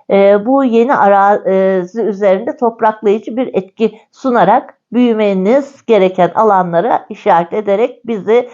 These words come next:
daha sorumlu olmaya itiyor. Koç burcundaki Satürn yaratıcı misyonlarımıza bağlı kalarak gücümüzü, e, kullanmamız için bizi teşvik ede-, ederken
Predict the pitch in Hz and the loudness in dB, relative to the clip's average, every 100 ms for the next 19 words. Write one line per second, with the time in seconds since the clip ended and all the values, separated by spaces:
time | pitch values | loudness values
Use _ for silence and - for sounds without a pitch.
0 | - - 214 220 233 - 220 190 175 208 | -18 -2 0 0 -2 -2 -2 0 -2 -2
1 | 220 202 180 220 269 185 - 165 220 247 | 0 0 0 -2 -2 -4 -6 0 0 0
2 | - - - 320 320 254 254 226 247 233 | -6 -20 -4 -2 -2 0 -2 0 -2 -2
3 | 233 247 233 - _ - 285 285 240 277 | 0 0 -2 -8 _ -2 0 0 -4 -2
4 | 254 208 233 233 220 233 285 254 - 240 | 0 0 0 -2 -4 -2 -2 -2 -2 0
5 | 220 220 208 208 202 269 277 - _ - | 2 2 2 -2 0 0 0 -8 _ 2
6 | 226 226 240 254 202 175 208 277 - 254 | 4 2 0 -4 -2 0 0 -2 -6 -10
7 | 214 233 190 175 214 285 330 320 _ - | -8 -8 -8 -8 -4 0 0 -2 _ -2
8 | 190 196 196 247 240 190 175 165 180 - | 2 2 0 -2 2 2 0 -4 -6 -8
9 | 254 254 247 247 220 196 254 277 226 220 | -10 -6 -6 -6 -6 -6 -6 -2 -2 -2
10 | - 226 - 180 175 170 185 170 185 185 | -8 -8 0 2 2 0 -2 -2 0 2
11 | 180 170 185 240 247 | 2 2 -2 -2 0